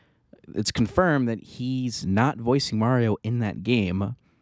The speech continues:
It's unknown if he's going to be voicing the other characters in the game. I'm not sure. But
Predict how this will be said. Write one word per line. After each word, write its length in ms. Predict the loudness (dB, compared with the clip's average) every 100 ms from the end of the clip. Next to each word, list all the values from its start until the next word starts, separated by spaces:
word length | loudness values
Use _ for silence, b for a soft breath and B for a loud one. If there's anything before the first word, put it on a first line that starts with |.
| _
It's 160 | -8 -2
unknown 320 | 2 2 2
if 100 | 0
he's 120 | -2
going 140 | 0 0
to 40 |
be 60 | 0
voicing 340 | -2 -2 -2
the 140 | -2 -2
other 160 | -2
characters 340 | -2 -2 -2 -2
in 80 |
the 60 | -4
game. 420 | -2 0 0 -2 -6 -4
I'm 120 | -4
not 160 | -4
sure. 360 | -4 -4 -4 -6 b b b b b b
But 380 | 0 2 2